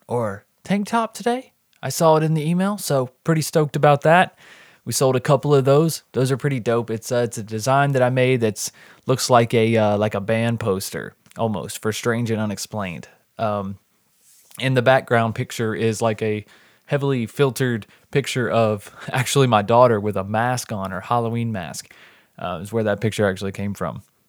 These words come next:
So appreciate that, guys. We all, we appreciate all the merch purchases and any way that you support the show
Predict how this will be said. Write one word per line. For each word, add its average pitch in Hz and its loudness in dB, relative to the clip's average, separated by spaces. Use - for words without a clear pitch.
So 117 6
appreciate 143 2
that, 131 2
guys. 131 0
We 120 -2
all, 120 0
we 117 -6
appreciate 117 -6
all 135 4
the 120 -4
merch 120 -2
purchases 113 -4
and 113 -2
any 160 0
way 131 2
that 110 -6
you 104 -4
support - -4
the 107 -8
show 98 -6